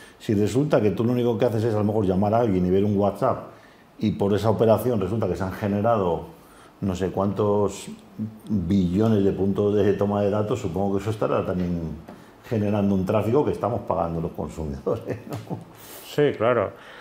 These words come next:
Speaker 2: Bueno, no, pero, pero yo creo que ese tráfico tiene mucho, mu-, mucho más valor en el mercado para empresas, por ejemplo, de publicidad que digan, eh,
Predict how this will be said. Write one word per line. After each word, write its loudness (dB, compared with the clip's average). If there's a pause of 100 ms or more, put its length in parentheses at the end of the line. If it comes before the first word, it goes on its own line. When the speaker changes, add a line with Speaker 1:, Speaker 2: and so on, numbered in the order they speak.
(480)
Speaker 2:
Bueno, 6
no, 8
pero, 4
pero 6
yo 4
creo 6
que 2
ese 2
tráfico 4
tiene 2
mucho, 0
mu-, -4
mucho -2
más 2
valor 4
en -2
el 0
mercado 2 (220)
para 0
empresas, -4
por -4
ejemplo, -2
de 2
publicidad -2
que -2
digan, -6 (1300)
eh, -2